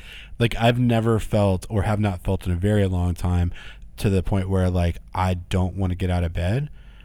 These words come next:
um, and, like, I wanna stay in bed, or, like, I don't feel like that there's, like, hope or anything like that. Um, I have gone through, like, a spiritual awakening over the past few years where I have seen so much stuff that,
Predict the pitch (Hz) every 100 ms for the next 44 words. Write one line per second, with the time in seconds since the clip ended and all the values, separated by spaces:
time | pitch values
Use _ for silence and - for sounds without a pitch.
0 | - - 104 98 92 92 98 92 92 92
1 | 92 87 92 90 87 85 87 87 85 85
2 | 87 87 87 - 95 90 87 - 85 87
3 | 85 82 85 - - 90 95 - 101 92
4 | 95 101 98 95 - 98 95 90 - -
5 | - - 98 98 92 90 - - 101 92
6 | 101 95 90 - 101 92 98 95 104 95
7 | 92 85 90 - 95 95 - 95 87 85
8 | 90 117 123 139 139 - - - - 110
9 | 110 110 110 110 123 117 117 113 110 -
10 | 104 95 92 90 98 - - - - -
11 | - - - - 107 110 104 101 - -
12 | - - - 107 98 - - - 143 147
13 | 151 - 151 143 147 139 - - 113 120
14 | 131 - 113 107 107 98 95 92